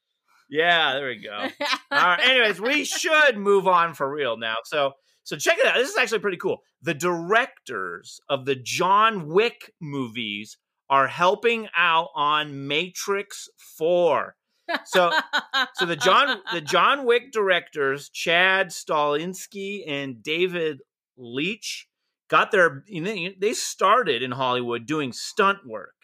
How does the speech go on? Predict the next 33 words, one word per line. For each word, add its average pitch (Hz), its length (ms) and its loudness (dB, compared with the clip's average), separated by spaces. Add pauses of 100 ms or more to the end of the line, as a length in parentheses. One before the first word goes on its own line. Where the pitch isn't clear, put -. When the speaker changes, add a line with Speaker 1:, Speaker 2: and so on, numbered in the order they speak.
(540)
Speaker 1:
And 135 200 -2
early 233 340 4
in 214 100 -4
their 165 120 -6
career, 196 320 -2
they 151 160 0
actually 202 400 -6
worked 147 460 -2
on 139 140 -4
creating, 123 760 -6
uh, 110 480 -2
the 110 80 -10
stunts - 840 -2 (500)
in 202 320 2
the 160 200 -2
early 170 380 2
Matrix 156 540 -2
films. 95 480 -10 (320)
And 143 160 -6
so 156 140 -4
Stahelski, 165 800 -2
you 156 120 -8
know, 143 140 0
he 165 200 -2
was 349 180 0
even 175 200 -6
a 131 80 -8
stunt - 640 -2 (160)
double 104 560 -4 (360)
for 147 160 -2
Keanu 165 580 -4
Reeves. 120 480 -6
So 123 320 0